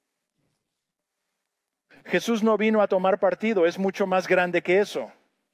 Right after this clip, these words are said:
Él vino a tomar el control y establecer el reino de Dios, y el mundo nunca ha visto nada igual. Y puede transformar el mundo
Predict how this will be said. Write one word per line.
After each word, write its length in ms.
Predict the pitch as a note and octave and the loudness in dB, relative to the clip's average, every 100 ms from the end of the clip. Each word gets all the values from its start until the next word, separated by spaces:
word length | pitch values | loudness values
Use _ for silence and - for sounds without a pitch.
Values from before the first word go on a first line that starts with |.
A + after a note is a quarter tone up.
| _ - | _ -4
Él 180 | G#3+ | -2
vino 260 | A3+ A#3 A3 | 0 0 0
a 60 | G3+ | 0
tomar 260 | F#3 G3 | 0 0
el 120 | G#3 | 0
control 580 | F#3+ F3+ E3 F#3 G3+ G#3 - _ _ _ _ _ _ _ _ - - | -2 -4 2 4 4 0 -8 _ _ _ _ _ _ _ _ -16 -2
y 100 | E3 | -2
establecer 640 | - F3 E3 D#3 F#3+ F#3+ | 0 -2 -2 0 2 2
el 120 | D#3+ | 2
reino 400 | E3+ F3+ F#3+ F#3+ | 2 2 2 0
de 120 | F3 | 0
Dios, 440 | E3+ E3+ F#3 - - - - | 2 2 2 0 -14 -20 -6
y 100 | E3 | -2
el 80 | D#3 | 0
mundo 520 | E3+ G3+ G3+ G#3 G3+ | 0 0 2 2 0
nunca 360 | F3+ F#3+ G#3 F#3 | -2 -4 0 0
ha 40 | |
visto 400 | F3+ G3 - F#3+ | 0 -4 -2 -2
nada 320 | E3+ F3+ G3 | 0 0 2
igual. 520 | F#3+ F3 E3+ D3 C3 - _ _ _ _ _ _ _ _ _ _ _ _ _ _ _ _ _ _ _ _ _ _ _ | 0 0 0 0 -4 -12 _ _ _ _ _ _ _ _ _ _ _ _ _ _ _ _ _ _ _ _ _ _ _
Y 160 | - E3+ | 0 0
puede 260 | G#3 A#3 | 4 4
transformar 540 | B3 A3+ G3+ G3 F3+ F3+ | 4 0 0 -2 2 2
el 100 | F3+ | 2
mundo 480 | A#3 D4 F#3+ E3 | 2 2 2 2